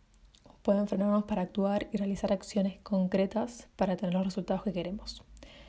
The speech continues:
Pero ¿qué pasa? Si no tenemos esta capacidad para pasar a la acción, nos resulta difícil y, y lo que hacemos es darle mucho poder a causas externas que no podemos controlar.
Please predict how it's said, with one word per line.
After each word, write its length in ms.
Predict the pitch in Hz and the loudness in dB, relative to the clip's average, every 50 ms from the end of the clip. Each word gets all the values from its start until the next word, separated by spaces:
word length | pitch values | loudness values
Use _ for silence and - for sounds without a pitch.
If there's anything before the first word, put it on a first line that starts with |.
| - - - - - - - - - _ _ _ - - - - - - - _ - _ _ | -20 -20 -20 -20 -20 -20 -20 -20 -20 _ _ _ -20 -20 -20 -20 -20 -20 -20 _ -20 _ _
Pero 140 | - - 190 | 0 2 2
¿qué 80 | 208 | 4
pasa? 240 | 190 196 175 - - | 4 2 0 -2 -6
Si 120 | 208 - 208 | -4 0 0
no 140 | 196 208 | 0 2
tenemos 580 | 220 247 254 254 262 240 208 190 190 190 202 - | 2 2 4 6 6 6 4 4 2 -2 -4 -4
esta 200 | - 185 - 196 | -4 -2 -2 -2
capacidad 520 | 196 202 - 202 185 - - 185 196 196 | -2 -2 -4 -4 -4 -2 -2 0 0 0
para 200 | 190 202 180 165 | 0 -2 -4 -4
pasar 240 | 170 - - 202 196 | -6 -6 -6 -2 -2
a 60 | 196 | 0
la 100 | 190 185 | 0 -2
acción, 720 | 185 185 - - - - 202 202 202 202 214 240 262 277 - - - _ - - _ _ - _ _ _ _ _ - - - - - - - - - - | -4 -4 -8 -6 -2 0 0 2 2 0 0 -2 -4 -8 -12 -18 -20 _ -20 -20 _ _ -20 _ _ _ _ _ -20 -20 -20 -20 -20 -20 -20 -16 -2 2
nos 300 | 208 202 196 202 185 185 | 2 4 4 2 2 0
resulta 580 | 208 202 - - 208 190 190 214 208 220 - - | -2 -2 0 0 0 2 2 2 0 0 -2 -4
difícil 1000 | 202 170 165 196 185 - - 233 233 233 - - 214 196 196 214 233 254 240 - - - - - - - - _ _ | -4 -2 -2 -2 -4 0 2 2 2 2 2 0 0 2 2 2 0 -2 -4 -10 -16 -20 -20 -20 -20 -20 -20 _ _
y, 240 | - 208 190 - - - - - - | 0 0 0 0 -2 -10 -20 -16 -10
y 380 | 240 233 196 190 190 190 190 - | -6 -2 0 0 0 0 0 0
lo 140 | 202 190 202 | 0 0 0
que 100 | 202 202 | 0 -2
hacemos 380 | 185 - 202 196 208 208 - - - | -2 0 0 0 0 0 -2 -4 -4
es 200 | 202 185 - - | -4 -4 -2 -2
darle 240 | 208 202 196 202 | -2 0 2 2
mucho 400 | 196 185 202 226 254 247 - 208 | 4 4 4 4 2 2 0 0
poder 440 | 180 208 202 196 196 196 190 190 196 | 2 2 2 2 2 2 0 0 0
a 200 | 220 247 240 214 | -2 -2 -2 -2
causas 440 | - - 196 190 185 - 214 214 - - - | 0 0 0 0 0 -2 -4 -4 -4 -8 -10
externas 880 | - 185 - - - - 190 185 185 185 196 208 233 240 - - - - _ - - - - - - - - _ - _ _ _ | -10 -10 -10 -8 -6 -4 -2 0 0 0 0 0 -2 -4 -8 -12 -18 -20 _ -20 -20 -20 -20 -20 -20 -20 -20 _ -20 _ _ _
que 140 | - - 180 | -6 -4 -2
no 140 | 170 185 175 | -2 0 2
podemos 320 | 190 185 208 190 190 - | 2 2 2 0 -2 -2
controlar. 640 | - - 185 185 185 175 175 175 180 190 - 285 | -2 -2 0 0 2 0 0 0 -2 -2 -4 -6